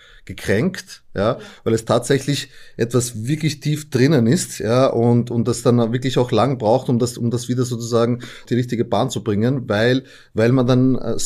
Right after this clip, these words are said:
Speaker 1: so viele Frustrationen erlebt hat und weil man so viele, so viele negative Erfahrungen erlebt hat, dass man irgendwann mal nicht mehr daran glaubt.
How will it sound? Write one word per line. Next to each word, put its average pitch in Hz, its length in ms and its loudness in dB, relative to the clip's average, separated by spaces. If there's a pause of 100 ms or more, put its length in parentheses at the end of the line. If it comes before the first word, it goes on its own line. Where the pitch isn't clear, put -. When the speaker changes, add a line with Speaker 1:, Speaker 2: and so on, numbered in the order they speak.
(100)
Speaker 1:
so 185 140 6
viele 156 340 4
Frustrationen 135 720 0
erlebt 101 380 0
hat 156 240 0
und 117 100 0
weil 117 120 2
man 120 160 2
so 139 180 -2
viele, 131 360 2
so - 160 -4
viele 127 200 0
negative 127 380 2
Erfahrungen 117 340 0
erlebt 104 260 -2
hat, 127 140 0
dass 120 100 -8
man 120 140 0
irgendwann 123 200 2
mal 113 140 0
nicht 123 240 0
mehr 120 80 0
daran 104 240 0
glaubt. 104 420 -2